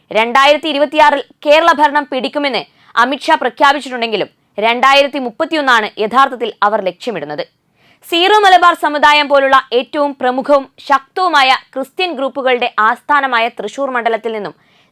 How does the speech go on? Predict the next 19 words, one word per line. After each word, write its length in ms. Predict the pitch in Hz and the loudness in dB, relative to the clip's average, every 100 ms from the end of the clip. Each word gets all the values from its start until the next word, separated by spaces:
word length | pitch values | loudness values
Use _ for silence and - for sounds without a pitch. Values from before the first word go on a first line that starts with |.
| 202 | 2
ലോക്സഭാ 440 | 233 - 294 285 285 | 2 2 -2 2 2
തെരഞ്ഞെടുപ്പിൽ 440 | 285 277 269 262 262 | 2 -2 -4 -2 -4
ലഭിച്ച 220 | 233 - 269 254 | -4 -6 -10 -8
പിന്തുണ 300 | 220 247 175 - _ _ - | -6 -2 0 -2 _ _ -8
നിയമസഭാ 480 | 302 359 403 349 320 302 | -4 -2 0 2 2 2
തെരഞ്ഞെടുപ്പിലും 500 | 269 269 254 247 240 - 220 | 0 -4 -4 -4 -8 -6 -4
ഉറപ്പുവരുത്താനാണ് 800 | 254 302 254 220 247 247 214 156 - 185 | -4 0 -2 0 0 0 0 -2 -10 -8
നിലവിൽ 320 | 208 233 233 - - 180 | -2 0 -2 -8 -12 -8
ബി 100 | 214 240 | -6 -6
ജെ 60 | 247 | -8
പി 80 | 226 | -10
ശ്രമിക്കുന്നത്. 440 | 170 170 165 147 - _ - 262 | -12 -12 -12 -12 -14 _ -4 2
ബി 120 | 339 370 | 4 4
ജെ 100 | 403 392 | 2 2
പി 100 | 381 339 - 240 | 0 -2 -6 -6
മുൻ 120 | 302 392 - | -4 -2 0
സംസ്ഥാന 440 | 262 262 - 320 320 | 0 0 0 0 0
പ്രസിഡന്റ് 340 | 294 269 269 277 - | -2 -4 -4 -6 -4
കെ 100 | 247 | -2